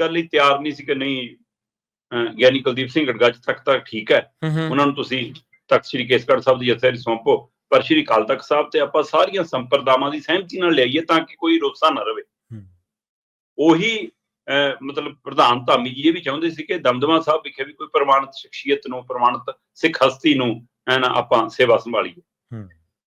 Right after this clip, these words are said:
Speaker 1: ਸੋ ਇਸ ਪ੍ਰਕਿਰਿਆ 'ਚ ਬਾਬਾ ਟੇਕ ਸਿੰਘ ਧਨੌਲਾ ਦਾ ਨਾਮ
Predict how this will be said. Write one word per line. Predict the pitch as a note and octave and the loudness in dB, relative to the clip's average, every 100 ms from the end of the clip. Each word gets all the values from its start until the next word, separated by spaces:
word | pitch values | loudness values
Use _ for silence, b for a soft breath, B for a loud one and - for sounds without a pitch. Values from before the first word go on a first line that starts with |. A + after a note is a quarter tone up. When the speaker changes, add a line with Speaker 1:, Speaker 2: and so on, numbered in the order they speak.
| _ | _
Speaker 1:
ਸੋ | - F#3 D3+ - | 2 4 4 2
ਇਸ | D#3 G3 F#3+ - | 4 4 4 -4
ਪ੍ਰਕਿਰਿਆ | F#3 - F#3+ F#3 | -6 -2 4 4
'ਚ | F#3 | 2
ਬਾਬਾ | D#3+ D#3 E3+ | -2 -2 -2
ਟੇਕ | E3+ D3 | -4 -12
ਸਿੰਘ | - E3+ E3 | -12 -12 -8
ਧਨੌਲਾ | D#3+ C#3+ C#3 | -6 -2 -2
ਦਾ | C3+ D3 | -2 -6
ਨਾਮ | B2+ B2 - C#3+ | -2 -2 -2 -8